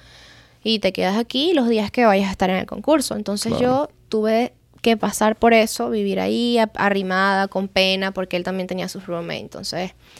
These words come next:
Speaker 1: em, y claro, al principio,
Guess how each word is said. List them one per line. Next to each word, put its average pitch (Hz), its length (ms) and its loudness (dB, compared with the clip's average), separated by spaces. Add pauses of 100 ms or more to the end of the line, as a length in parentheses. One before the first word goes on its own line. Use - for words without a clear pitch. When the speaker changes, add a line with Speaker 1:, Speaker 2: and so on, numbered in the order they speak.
(600)
Speaker 1:
em, 202 760 4 (600)
y 262 240 0 (100)
claro, 359 220 6
al 247 100 4
principio, 262 540 -2